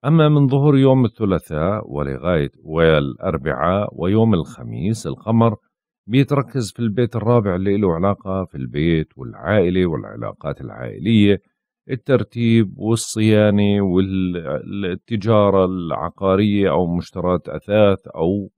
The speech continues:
مناسبات عائلية. تتطلب منك ضبط الأعصاب والهدوء. أما بالنسبة ليوم الجمعة ويوم السبت، فهنا الأمور راح تتركز على الأجواء العاطفية.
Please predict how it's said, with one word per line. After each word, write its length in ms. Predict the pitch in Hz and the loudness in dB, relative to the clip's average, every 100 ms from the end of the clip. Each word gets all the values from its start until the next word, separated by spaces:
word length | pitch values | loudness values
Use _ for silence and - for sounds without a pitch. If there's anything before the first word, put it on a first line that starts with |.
| - | -6
مناسبات 840 | 71 69 71 - 65 104 107 - | 0 0 0 -6 -6 -2 -2 -4
عائلية. 680 | 65 80 64 73 82 64 52 _ _ _ _ _ - | -2 -2 -2 -6 -6 -6 -12 _ _ _ _ _ -12
تتطلب 480 | 104 - 82 62 57 | -10 -4 -2 -2 -4
منك 260 | 65 58 - 69 | -6 -8 -10 -10
ضبط 260 | 73 - | -10 -8
الأعصاب 680 | 62 50 50 - 101 120 104 - _ _ _ _ | -12 -12 -14 -4 0 2 0 -8 _ _ _ _
والهدوء. 880 | 69 95 113 90 71 76 73 69 - _ _ _ _ _ _ _ _ _ | -2 2 2 0 -4 -6 -6 -8 -10 _ _ _ _ _ _ _ _ _
أما 260 | 101 95 76 | -2 0 0
بالنسبة 500 | 60 53 78 - 71 | -4 -10 -10 -10 -6
ليوم 360 | 67 76 80 67 | -2 0 0 0
الجمعة 540 | 55 90 101 65 55 | -4 -2 -2 -2 -6
ويوم 320 | 50 62 58 | -10 -10 -10
السبت، 380 | - - 143 117 _ _ _ _ _ | -12 -2 -2 -2 _ _ _ _ _
فهنا 500 | 73 71 87 78 76 - 65 | -6 0 0 0 -4 -10 -18
الأمور 460 | 55 67 80 78 | -14 -6 -4 -2
راح 160 | 65 - | -4 -8
تتركز 760 | - 62 73 80 - 73 65 - | -16 -14 -12 -12 -8 -8 -8 -14
على 220 | - 71 | -10 -6
الأجواء 560 | 67 - 69 65 69 67 | -6 -8 -14 -4 -2 -2
العاطفية. 920 | 64 53 62 65 60 - 107 90 58 | -4 -6 -6 -6 -10 -8 -6 -4 -6